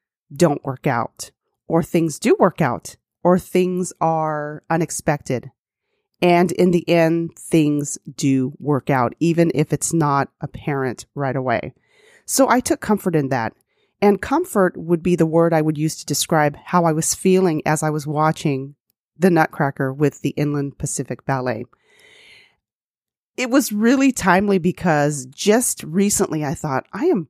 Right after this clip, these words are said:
bored with ballet." <laughs> I had not been in class. I have not been in ballet class for a while in that particular style technique. And I was watching something, I don't remember what it was, if it was a recent show or something, and I thought, "I am so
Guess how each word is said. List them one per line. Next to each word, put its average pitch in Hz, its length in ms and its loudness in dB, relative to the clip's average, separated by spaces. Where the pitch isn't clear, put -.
bored 143 480 -4
with 156 160 -12
ballet." - 480 -2
<laughs> - 480 -10
I 381 100 2
had 370 140 6
not 240 220 4
been 226 140 4
in 196 100 0
class. 175 580 0
I 247 120 4
have 233 100 2
not 160 340 2
been 165 140 4
in 147 80 0
ballet 135 300 0
class - 260 -4
for 139 180 -4
a 110 80 0
while 127 360 0
in 131 160 0
that 135 240 0
particular 143 600 -4
style 123 540 -2
technique. - 500 -8
And 226 260 4
I 233 120 6
was 240 200 2
watching 226 380 2
something, 196 360 0
I 170 60 4
don't 175 140 2
remember 190 360 2
what 160 200 2
it 151 80 0
was, 156 180 0
if 147 140 -6
it 139 40 -4
was 156 200 -4
a 151 60 -6
recent 160 340 -6
show 214 460 4
or 175 100 4
something, 180 380 0
and 160 80 0
I 156 100 -4
thought, - 260 -8
"I 214 140 -6
am 294 180 -2
so 143 680 -2